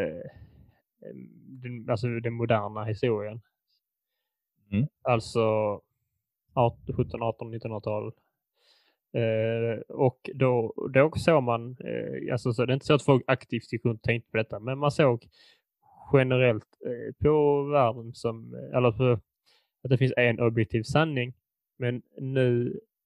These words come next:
Speaker 1: eh, lever vi i ett postmodernt samhälle eller senmodernt och där man, eh, eh, där finns en annan syn på det, att man inte, det finns ingen objektiv sanning man förhåller sig till, utan man förhåller sig till sina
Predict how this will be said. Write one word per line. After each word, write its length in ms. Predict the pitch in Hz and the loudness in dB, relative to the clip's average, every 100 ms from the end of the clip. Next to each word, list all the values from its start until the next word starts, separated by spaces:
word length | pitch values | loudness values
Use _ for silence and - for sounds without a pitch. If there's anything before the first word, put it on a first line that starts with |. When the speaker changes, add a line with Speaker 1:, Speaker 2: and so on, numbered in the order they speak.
| - | -6
Speaker 1:
eh, 320 | 127 123 123 | -4 -4 0
lever 400 | 120 120 117 117 | 4 4 4 2
vi 140 | 117 | 2
i 240 | 120 120 117 | 2 0 0
ett 200 | 113 - | -2 4
postmodernt 640 | 135 131 - 120 117 120 | 6 6 4 2 2 0
samhälle 680 | - 131 135 131 123 120 123 - _ _ _ _ _ _ _ _ 131 | 0 0 0 -2 0 0 0 -2 _ _ _ _ _ _ _ _ 0
eller 360 | 123 120 110 - - - | 6 6 6 2 -8 -14
senmodernt 1300 | - 135 120 123 123 - 123 117 113 117 - - - - - - _ _ _ _ _ _ - | 2 6 6 4 -2 0 2 4 2 0 -10 -16 -14 -14 -20 -20 _ _ _ _ _ _ 2
och 240 | 127 120 - - - | 4 4 -2 -20 -2
där 140 | 131 | 0
man, 240 | 117 117 117 | 2 0 -2
eh, 320 | 123 131 131 131 _ _ _ _ _ _ _ _ _ _ _ _ _ 175 | -6 -6 -6 -10 _ _ _ _ _ _ _ _ _ _ _ _ _ -10
eh, 460 | 147 131 123 - | -6 -6 -6 0
där 120 | 139 135 | 4 6
finns 280 | - 139 | 6 4
en 140 | 151 151 | 4 2
annan 200 | 165 147 | 2 2
syn 200 | 135 196 | 2 0
på 100 | - | 2
det, 100 | 135 | 2
att 120 | 143 | 2
man 80 | 160 | 0
inte, 300 | 165 160 139 - - - - | 2 4 4 2 -12 -16 -20
det 60 | - | -2
finns 200 | 160 160 | -2 0
ingen 160 | 165 | 0
objektiv 460 | 147 139 127 - 123 | 2 2 0 0 -4
sanning 360 | - 131 123 120 | -4 -6 -4 -4
man 120 | 120 | -4
förhåller 300 | - 127 120 | -2 -2 -2
sig 140 | 120 | -2
till, 140 | 117 113 | -2 -2
utan 180 | 110 120 | -2 -6
man 160 | 120 | -6
förhåller 260 | - 123 113 | -2 0 0
sig 160 | 120 | -4
till 220 | 113 113 110 | -4 -4 -4
sina 380 | 117 113 110 | -8 -6 -6